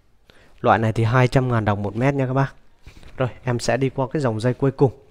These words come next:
Dòng này thì, à, gần đây cũng có một số anh em bán rồi nhé. Một số anh em bán rồi. Đây,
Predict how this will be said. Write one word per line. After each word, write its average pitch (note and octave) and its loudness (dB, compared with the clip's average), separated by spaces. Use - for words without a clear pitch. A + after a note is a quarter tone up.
Dòng A#2 -2
này A2 0
thì, A2+ -2
à, G#2+ 0
gần A#2 2
đây B2 6
cũng B2 -6
có A2+ -4
một C#3 -2
số A#2+ -6
anh C3 -4
em B2 0
bán A2+ 4
rồi C3+ 4
nhé. B2+ -2
Một - -10
số A#2+ -8
anh B2 -6
em A#2 -2
bán G#2+ 2
rồi. B2+ 2
Đây, A#2 0